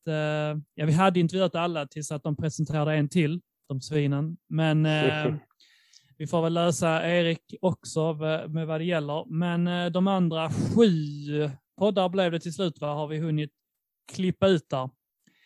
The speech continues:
Speaker 1: Är det något speciellt ni tar med er ifrån, ifrån poddarna med, med våra nyförvärv innan vi börjar diskutera det fotbollsmässiga?
Speaker 2: Ja, men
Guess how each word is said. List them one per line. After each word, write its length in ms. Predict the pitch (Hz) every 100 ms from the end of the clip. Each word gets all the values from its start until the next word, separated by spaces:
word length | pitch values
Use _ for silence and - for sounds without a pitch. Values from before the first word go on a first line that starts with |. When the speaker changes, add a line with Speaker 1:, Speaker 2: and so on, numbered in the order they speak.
| _ -
Speaker 1:
Är 60 |
det 40 | 170
något 160 | 196
speciellt 400 | - 185 220 202 -
ni 120 | 214
tar 140 | 196
med 280 | 208 202 185
er 40 | 185
ifrån, 440 | 180 190 185 185
ifrån 540 | 185 196 170 196 190 190
poddarna 640 | 202 226 175 139 135 139
med, 360 | 151 160 170
med 140 | 180 185
våra 180 | 202 196
nyförvärv 440 | 202 - 156 147
innan 200 | 170 165
vi 160 | 156 156
börjar 240 | 160 156
diskutera 920 | 156 - - 165 151 151 143 143 139 - - _
det 80 | 160
fotbollsmässiga? 680 | 180 175 160 - 127 - 127 _ _ _ _ _ _ _ _ _ _ - _ -
Speaker 2:
Ja, 120 | 135
men 440 | 151 156 139 131